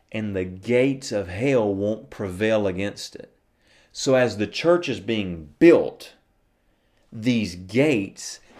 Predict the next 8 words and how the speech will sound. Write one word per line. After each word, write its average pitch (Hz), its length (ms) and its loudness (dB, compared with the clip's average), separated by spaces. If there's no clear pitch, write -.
these 110 380 2
strongholds 113 1400 2
of 101 240 4
hell, 98 640 2
these 110 400 2
places 165 720 0
of 101 360 -2
resistance, 95 1160 -4